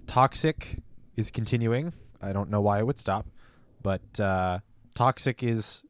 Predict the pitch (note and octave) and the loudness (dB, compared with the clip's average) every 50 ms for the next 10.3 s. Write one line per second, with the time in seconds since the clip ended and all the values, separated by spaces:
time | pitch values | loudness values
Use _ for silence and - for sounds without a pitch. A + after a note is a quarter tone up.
0 | _ _ - G#2 G#2 G#2 G2+ G2+ G2+ G2+ G2+ G2+ - - - - A#2+ A2 - - | _ _ -6 -4 -2 -2 -2 0 0 -2 -2 -4 -6 -6 -6 -6 -4 -4 -6 -6
1 | - - F3+ F#3+ F#3+ F3+ - - - - D3+ D3+ D3 C#3 D#3+ E3+ F#3+ F#3+ F#3 E3+ | -4 -2 -2 0 -2 -2 -4 -6 -4 -2 -2 -2 0 0 2 4 4 4 4 4
2 | - G3 A3 A#3+ - - - - - - - _ _ _ - - - - _ _ | 4 4 4 2 -2 -6 -10 -8 -8 -10 -12 _ _ _ -20 -20 -20 -20 _ _
3 | _ - A2+ A2+ A2 - - A#2+ - - C3 - - D3+ D3 C#3 - - - - | _ 0 0 0 2 0 -2 -2 0 0 -2 0 2 0 0 0 0 -4 0 4
4 | D3+ D#3+ E3+ - D#3 C#3+ C3+ C#3+ C#3+ D3+ D3 C#3 C#3 D3 C#3+ - D3+ D#3+ F3 E3 | 4 4 4 4 2 0 2 2 2 0 0 0 0 0 0 2 2 4 4 2
5 | - F#2 - - A2+ A2 G#2 F#2+ A2 - - G2 - A2+ A2 G#2+ G#2 G2+ F#2+ G#2 | 2 -2 -4 0 2 2 2 0 -2 -4 -4 -2 0 2 2 2 2 0 0 0
6 | G#2+ G#2 G2+ G2 F#2+ F#2 - - - A#2 A2+ - - - _ _ _ _ _ _ | 0 2 2 0 -2 -4 -6 -4 -2 0 0 0 -2 -10 _ _ _ _ _ _
7 | _ _ _ _ _ _ _ _ _ _ _ - - - D3 D3+ - - - D#3 | _ _ _ _ _ _ _ _ _ _ _ -12 -4 0 0 0 0 0 0 0
8 | D3 C#3+ C3+ A2+ C3 C#3 C#3+ D3 E3+ F#3 - - - G2+ - G#2+ G#2+ G2+ G#2+ G#2 | 2 2 0 2 2 2 2 2 0 -2 -4 -6 -8 -6 -4 -4 -4 -2 -2 -2
9 | G#2+ G#2 G2 G2 _ _ _ _ _ _ _ _ - A2+ A2 G#2 - - - C3 | -2 -2 -2 -4 _ _ _ _ _ _ _ _ -2 0 0 0 0 0 0 0
10 | B2 - - - - | 0 0 -4 -12 -12